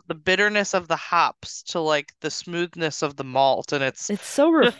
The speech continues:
Speaker 1: such a
Speaker 2: refreshing.
Speaker 1: different taste. Like, your taste
Speaker 2: Yeah.
Speaker 1: buds are getting all kinds of things today. <laughs>
Speaker 2: <laughs> Yeah, exactly. Yeah, I, uh, really enjoy that. It's, this is good. Um,
Speaker 1: This is good.
Speaker 2: I had drank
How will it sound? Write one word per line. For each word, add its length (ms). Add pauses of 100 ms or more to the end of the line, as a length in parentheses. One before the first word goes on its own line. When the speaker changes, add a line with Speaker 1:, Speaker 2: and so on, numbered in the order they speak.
Speaker 1:
such 300
a 80
Speaker 2:
refreshing. 160
Speaker 1:
different 520
taste. 640
Like, 220
your 100
taste 360
Speaker 2:
Yeah. 0
Speaker 1:
buds 180
are 60
getting 220
all 140
kinds 400
of 100
things 460
today. 300 (440)
<laughs> 60 (340)
Speaker 2:
<laughs> 100
Yeah, 300 (240)
exactly. 840 (680)
Yeah, 440
I, 420
uh, 400
really 400
enjoy 420
that. 220 (260)
It's, 840
this 260
is 120
good. 340 (180)
Um, 420
Speaker 1:
This 80
is 80
good. 100
Speaker 2:
I 100
had 320
drank 480